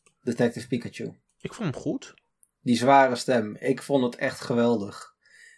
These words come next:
Speaker 1: Ik vind er zoveel, veel sfeer en, en karakter in zitten.
Speaker 2: Eh, eh, ik, ik, ik vind, ik, ik vind, ik vind het meer interessant hoe die, eh,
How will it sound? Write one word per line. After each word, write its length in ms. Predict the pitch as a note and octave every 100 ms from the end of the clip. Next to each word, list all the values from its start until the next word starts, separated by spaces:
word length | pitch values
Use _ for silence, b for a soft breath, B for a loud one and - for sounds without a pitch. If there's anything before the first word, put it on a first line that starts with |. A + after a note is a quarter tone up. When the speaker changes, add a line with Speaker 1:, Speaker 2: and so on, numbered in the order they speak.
| b
Speaker 1:
Ik 220 | - B2 -
vind 180 | C#3+
er 100 | C3+
zoveel, 580 | C3 C#3 E3 D3+ C3+ B2
veel 420 | A#2+ B2+ A#2+ A2+
sfeer 640 | - - C#3+ D3 D3+ C3+ A#2+
en, 260 | B2 B2
en 320 | A#2+ B2 A#2+ A#2
karakter 520 | C3 B2 C#3+ - C3+
in 200 | A#2 A2
zitten. 520 | G2+ G#2 - D#3 A#3+ -
Speaker 2:
Eh, 120 | C#3+ D3
eh, 80 | E3
ik, 100 | F3
ik, 140 | F3
ik 160 | E3 -
vind, 260 | - F#3+ E3+
ik, 120 | -
ik 380 | - D#2+ C#3 -
vind, 140 | F3
ik 120 | D3
vind 120 | E3+ D#3
het 80 |
meer 120 | D#3 E3+
interessant 600 | E3+ D3+ - D#3+ D3+ C#3
hoe 180 | C#3+
die, 500 | C3+ C3+ B2+ B2+ A#2+
eh, 100 | A#2